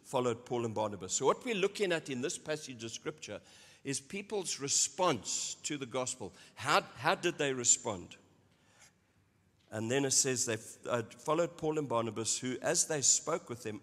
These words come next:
urged them to continue in the grace of God. Verse forty-four, "The next Sabbath, almost the whole city gathered to hear the vo-, the word of the Lord.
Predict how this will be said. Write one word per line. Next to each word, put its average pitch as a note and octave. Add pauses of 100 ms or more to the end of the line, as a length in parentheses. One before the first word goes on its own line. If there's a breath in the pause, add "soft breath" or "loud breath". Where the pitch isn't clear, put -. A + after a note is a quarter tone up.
urged E3+
them A#2 (460 loud breath)
to A2+
continue A#2
in G#2+
the G#2
grace G2+
of F#2+
God. F2+ (960 soft breath)
Verse A2+
forty-four, C3+
"The G2+
next A#2
Sabbath, D#3
almost D#3
the A#2+
whole D3
city A#2+ (380 loud breath)
gathered B2+
to A2
hear A#2
the A2
vo-, G#2+
the A2
word A2+
of A2
the G#2
Lord. G2